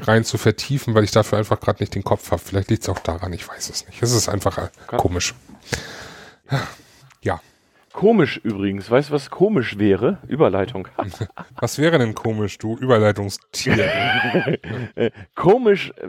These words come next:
Speaker 2: beziehungsweise ein Schlag ins Gesicht an jedem, der eine PlayStation vier Pro gekauft hätte, äh, hat, wäre, wenn, äh, was I G N, äh,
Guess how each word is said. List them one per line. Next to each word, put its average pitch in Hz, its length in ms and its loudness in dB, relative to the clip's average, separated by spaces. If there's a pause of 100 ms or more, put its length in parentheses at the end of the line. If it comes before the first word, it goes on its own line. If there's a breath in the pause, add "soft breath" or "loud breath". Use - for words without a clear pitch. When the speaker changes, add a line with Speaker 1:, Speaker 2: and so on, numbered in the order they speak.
Speaker 2:
beziehungsweise 127 600 2
ein 123 180 0
Schlag 147 380 2
ins 143 240 -6
Gesicht 127 500 -2
an 110 160 -2
jedem, 123 300 -2
der 120 100 6
eine 110 200 0
PlayStation 120 520 0
vier 117 160 -2
Pro 151 220 0
gekauft 104 460 0
hätte, 117 340 0 (220 loud breath)
äh, 110 160 6
hat, 135 240 0 (340 loud breath)
wäre, 120 680 4 (300 loud breath)
wenn, 147 540 0 (320 loud breath)
äh, 113 400 2 (500)
was - 320 -2 (400)
I 160 160 -4
G 127 220 0
N, 135 580 -2 (320)
äh, 107 540 0